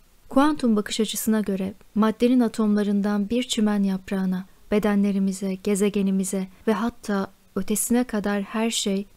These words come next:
bu pürüzsüz zaman ve mekan battaniyesindeki dalgalanmalar olarak düşünülebilir. Belki de kadim kutsal ve şiirsel geleneklerin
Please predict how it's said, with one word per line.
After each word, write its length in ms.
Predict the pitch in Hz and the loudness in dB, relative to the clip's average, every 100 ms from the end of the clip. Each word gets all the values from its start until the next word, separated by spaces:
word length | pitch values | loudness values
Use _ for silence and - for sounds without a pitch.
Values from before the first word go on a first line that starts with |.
| - | -6
bu 80 | 269 | -4
pürüzsüz 600 | - 233 247 - 254 247 | 0 2 2 0 -2 -2
zaman 480 | - 220 226 262 254 | 0 2 2 2 2
ve 100 | 226 | 2
mekan 460 | 220 220 233 226 202 | 2 0 0 2 0
battaniyesindeki 1120 | 196 - 196 190 196 185 - 196 196 - 190 - | -2 -4 -2 0 0 -2 -2 -2 -2 -4 -10 -4
dalgalanmalar 760 | 196 196 208 208 214 220 226 240 | -2 0 2 2 2 2 2 0
olarak 520 | 220 202 196 214 - | 0 0 0 -4 -4
düşünülebilir. 880 | 196 - 196 190 190 180 180 - - - - _ _ _ - _ _ - | -6 0 2 2 0 -2 -4 -8 -18 -20 -20 _ _ _ -20 _ _ 0
Belki 380 | 233 269 - 214 | 2 2 -2 -2
de 180 | 190 190 _ _ | -2 -4 _ _
kadim 360 | - 240 269 294 | 2 2 2 -4
kutsal 560 | - - - 254 262 | 2 2 4 0 2
ve 120 | 226 220 | 2 0
şiirsel 640 | - 220 220 220 240 240 | 2 2 2 0 -2 0
geleneklerin 800 | 202 196 190 190 185 196 202 | 0 -2 0 0 -2 -2 -2